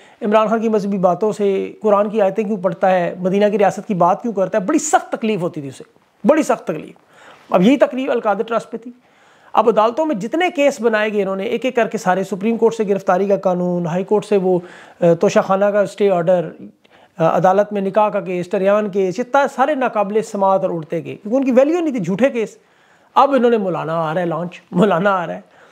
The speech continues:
अब एक तरफ इन्होंने मिन्नत तरला किया कि नबी, इमरान खान ने कह रहा है कि देखें नबी की दिहाई नहीं है, पब्लिक ना समझ नहीं है, बच्चे बर्गर बच्चे अब गाजी शहीद बनने को तैयार हैं, आप ना करें इस तरह। इन्होंने बात सुनी नहीं कि वो छोटे बंद कमरे से बाहर निकल करके मतलब सबको शामिल करें। हो सकता है किसी का पॉइंट ऑफ व्यू आपको समझ आ जाए,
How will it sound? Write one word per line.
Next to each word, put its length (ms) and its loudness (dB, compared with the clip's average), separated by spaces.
अब 140 0
एक 260 0
तरफ 180 0
इन्होंने 260 2
मिन्नत 280 2
तरला 240 0
किया 440 -6
कि 120 0
नबी, 300 2
इमरान 260 0
खान 140 -2
ने 80 -2
कह 200 0
रहा 100 2
है 60 -2
कि 100 -6
देखें 220 -4
नबी 240 -4
की 100 -4
दिहाई 320 -2
नहीं 200 -2
है, 100 -2
पब्लिक 340 -4
ना 120 0
समझ 340 -4
नहीं 220 0
है, 100 -4
बच्चे 260 4
बर्गर 320 2
बच्चे 240 0
अब 140 0
गाजी 240 -4
शहीद 220 0
बनने 260 2
को 120 2
तैयार 300 0
हैं, 60 -2
आप 200 0
ना 200 2
करें 240 -6
इस 120 -20
तरह। 200 -18
इन्होंने 240 4
बात 260 2
सुनी 260 -4
नहीं 120 -6
कि 60 6
वो 160 4
छोटे 320 2
बंद 380 2
कमरे 220 2
से 120 0
बाहर 280 2
निकल 240 -2
करके 180 -8
मतलब 180 -4
सबको 460 -2
शामिल 420 -2
करें। 180 -4
हो 160 -2
सकता 260 -2
है 40 2
किसी 200 -8
का 100 2
पॉइंट 280 2
ऑफ 60 -2
व्यू 120 -2
आपको 160 -2
समझ 300 -2
आ 120 -4
जाए, 140 -12